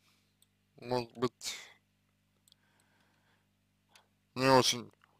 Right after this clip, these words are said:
приятно, но, а, по крайней мере, более чем логично здесь. А дальше,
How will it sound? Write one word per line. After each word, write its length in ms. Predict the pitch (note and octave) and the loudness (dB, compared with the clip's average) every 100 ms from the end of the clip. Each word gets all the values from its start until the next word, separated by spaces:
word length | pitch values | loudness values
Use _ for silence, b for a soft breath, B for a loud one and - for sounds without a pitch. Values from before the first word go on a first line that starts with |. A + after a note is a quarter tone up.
| _ _ _ _ _ _ _ _ | _ _ _ _ _ _ _ _
приятно, 540 | - C3+ F3+ G3 B2+ A2 | -2 2 6 6 4 -2
но, 260 | A#2+ C#3+ - _ _ _ _ _ _ _ _ _ _ _ _ _ _ - A2+ | 0 -2 -6 _ _ _ _ _ _ _ _ _ _ _ _ _ _ -12 -2
а, 460 | G#2+ G#2 G2+ G2 F#2+ F#2+ | 0 0 -2 -8 -14 -10
по 80 | F#2+ | -6
крайней 300 | B2 B2 A2+ | -2 -2 -2
мере, 360 | A2+ A2+ G#2+ G#2+ - | -2 -2 -2 -6 -16
более 460 | - A#2 A#2+ A2 | -2 0 2 2
чем 440 | G#2 - G#2 G#2 G2+ _ _ _ _ _ _ _ _ _ _ _ _ _ _ _ _ _ _ _ _ _ - | 0 -4 -6 -8 -20 _ _ _ _ _ _ _ _ _ _ _ _ _ _ _ _ _ _ _ _ _ 4
логично 520 | A#2+ A#2 A2 - - _ _ _ _ - - - - | 4 4 -2 -8 -8 _ _ _ _ -20 -20 -20 -16
здесь. 240 | - - - _ _ - - b b b b b _ _ _ _ _ _ _ _ _ _ _ _ _ _ _ _ _ _ - | -14 -14 -18 _ _ -20 -20 b b b b b _ _ _ _ _ _ _ _ _ _ _ _ _ _ _ _ _ _ 8
А 460 | C3 C#3+ D3+ D3 D3 | 12 12 12 12 12
дальше, 640 | F#3+ G#3+ D3+ - C3+ | 12 12 12 6 4